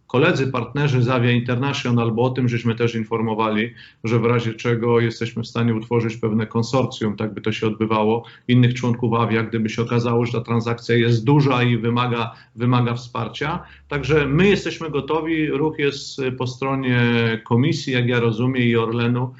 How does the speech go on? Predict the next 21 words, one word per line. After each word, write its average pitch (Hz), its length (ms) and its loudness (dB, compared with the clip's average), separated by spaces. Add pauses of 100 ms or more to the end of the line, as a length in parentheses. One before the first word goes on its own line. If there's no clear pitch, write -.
(380)
Tam 127 200 2
musi 127 260 -2
nastąpić, 113 760 -4
e, 113 360 0
jakieś 113 300 0
decyzje, 117 600 0
które, 117 380 0 (320)
które 120 360 2
jak 110 120 0
gdyby 120 240 -2
pozwolą, 135 640 0
e, 127 40 0
e, 120 720 0
rozpocząć 151 580 0
tak 123 180 -6
naprawdę 117 640 -2 (180)
takie 123 240 -6
prawdziwe 127 460 -2
rozmowy 117 720 0
biznesowe. 107 580 -4
Także, 117 440 -2